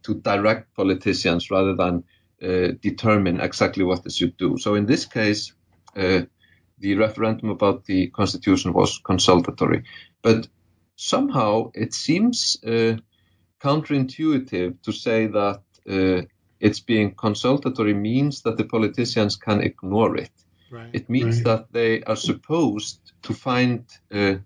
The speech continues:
Speaker 1: good ways to implement what the public has decided or said. But simply to ignore it and say that, "Well,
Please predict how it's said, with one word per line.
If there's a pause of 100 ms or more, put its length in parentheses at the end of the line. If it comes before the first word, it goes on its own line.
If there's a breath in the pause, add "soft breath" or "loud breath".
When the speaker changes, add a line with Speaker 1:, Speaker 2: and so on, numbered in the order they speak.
(100)
Speaker 1:
good
ways
to
implement
what
the
public
has (120)
decided
or
said. (720 soft breath)
But
simply
to
ignore
it (160)
and
say
that,
"Well,